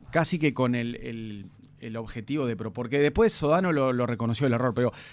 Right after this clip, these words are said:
tirar una idea sobre la mesa que tenía todas las características de propuesta de último momento,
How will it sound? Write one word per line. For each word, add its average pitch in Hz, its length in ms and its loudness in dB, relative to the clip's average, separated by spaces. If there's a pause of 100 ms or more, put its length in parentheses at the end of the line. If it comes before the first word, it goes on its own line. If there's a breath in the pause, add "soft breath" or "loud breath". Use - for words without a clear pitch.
(120)
tirar 214 240 6
una 226 180 6
idea 185 160 6
sobre 139 240 2
la 127 100 4
mesa 190 460 6
que 127 100 -2
tenía 135 240 4
todas 156 140 2
las 143 80 0
características 120 720 0
de 120 100 4
propuesta 131 460 4
de 131 80 8
último 127 320 8
momento, 104 500 4